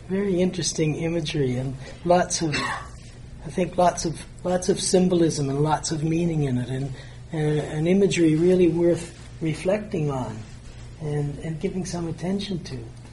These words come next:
So we have the, the Grim Reaper, or death, representing the year that's passing. And we have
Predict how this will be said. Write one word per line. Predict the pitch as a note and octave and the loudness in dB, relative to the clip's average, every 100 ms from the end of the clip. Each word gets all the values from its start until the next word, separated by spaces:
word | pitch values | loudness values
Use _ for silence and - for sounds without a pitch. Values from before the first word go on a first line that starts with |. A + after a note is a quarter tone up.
| - - - - - | -16 -16 -16 -16 -4
So | - | 2
we | F3 E3+ | 6 8
have | F#3 F#3 D#3+ | 8 6 4
the, | E3+ E3 D#3+ - - - | 4 4 4 -2 -12 0
the | F3 | 0
Grim | D#3 F#3+ F#3 F3 | 4 6 6 6
Reaper, | F3 G3+ G3 D3 C3+ C3+ | 6 4 2 0 0 -2
or | C#3+ D3 | 0 -2
death, | C3+ E3+ G#3 D3+ - - - - - - | 0 0 0 -2 -6 -12 -14 -14 -14 0
representing | D#3 D3 E3 D3 D#3 D3+ - C#3 C#3+ B2 - - - - - - - - - - - - - - D3 | 0 2 2 2 2 0 0 -2 -2 -4 -10 -14 -14 -14 -8 -8 -8 -16 -18 -16 -16 -16 -16 -10 -2
the | |
year | D3 D3+ D3 | 2 4 4
that's | C#3+ - | 2 -4
passing. | - D#3 F3+ F3+ - G#2 G2 - - - - - - | -2 4 4 2 -6 -6 -10 -12 -14 -14 -18 -16 -6
And | D3 C#3 C#3+ | -2 -2 -2
we | C#3+ C#3+ | -2 0
have | D3+ C#3+ C3+ | 2 2 2